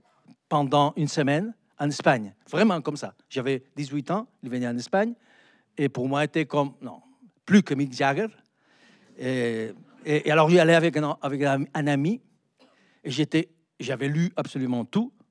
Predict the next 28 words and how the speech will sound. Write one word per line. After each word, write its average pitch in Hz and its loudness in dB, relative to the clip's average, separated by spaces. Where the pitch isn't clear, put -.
en 104 -16
ce 113 -12
moment-là, 143 -2
et, 135 2
mais 139 -2
j'étais 131 -4
ébloui 185 4
par 135 -2
chaque - -4
phrase, 156 -4
par 131 -4
chaque - -4
chose 160 0
qu'il 170 -4
n'avait 156 0
pas 151 0
dit 143 -6
dans 139 -2
un 139 2
livre, 175 -2
ou 277 6
par 233 2
une, 233 0
des 170 0
phrases 180 2
qu'il 208 2
avait 180 0
dit 170 -2